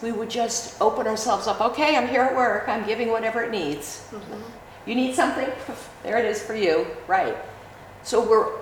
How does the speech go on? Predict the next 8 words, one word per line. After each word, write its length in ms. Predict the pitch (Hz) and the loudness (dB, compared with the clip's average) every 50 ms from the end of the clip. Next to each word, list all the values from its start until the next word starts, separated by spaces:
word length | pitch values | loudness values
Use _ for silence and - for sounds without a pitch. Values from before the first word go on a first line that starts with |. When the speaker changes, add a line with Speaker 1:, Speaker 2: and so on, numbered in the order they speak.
| - - - - - | -10 -14 -6 0 4
Speaker 1:
almost 400 | 202 240 254 254 254 - - 240 | 4 6 6 6 4 4 4 4
always 340 | 226 247 247 220 160 - 170 | 4 4 4 2 0 0 -2
running 220 | 165 160 170 165 | -2 -2 -2 -4
at 120 | 165 165 160 | -6 -6 -6
a 40 | 147 | -6
deficit. 520 | 160 165 165 165 170 160 - - - - - - - - - - - - - - - - - - - - - - - - - - - - - - - - | -6 -6 -6 -6 -8 -10 -10 -10 -12 -12 -14 -16 -18 -18 -18 -20 -20 -20 -20 -20 -20 -20 -20 -20 -20 -20 -20 -20 -20 -20 -20 -20 -20 -20 -20 -20 -6 -2
Right. 340 | 156 156 143 123 117 - - - - - - - - - - - - - - | 2 2 4 2 2 -4 -8 -10 -14 -16 -18 -18 -16 -16 -16 -18 -18 -16 -12
So 400 | - - - - - 254 233 - | -8 -6 -2 0 0 0 0 -2